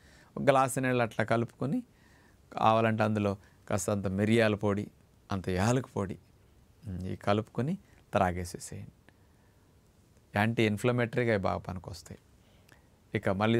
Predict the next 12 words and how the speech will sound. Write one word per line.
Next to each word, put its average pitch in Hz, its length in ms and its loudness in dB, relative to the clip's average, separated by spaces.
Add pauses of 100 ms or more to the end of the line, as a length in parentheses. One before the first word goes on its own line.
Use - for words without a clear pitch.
(120)
సాయంకాలం 120 580 2 (280)
తేనీళ్ళు 143 440 2
తాగిన 123 220 2 (100)
రెండు 120 240 0
గంటల 113 340 -2
తర్వాత 104 360 0 (560)
మళ్ళీ 110 220 4
అప్పుడో 113 280 0
గ్లాస్, 113 280 2
అప్పుడో 110 280 0
గ్లాస్ 110 260 0
ఆ - 20 -2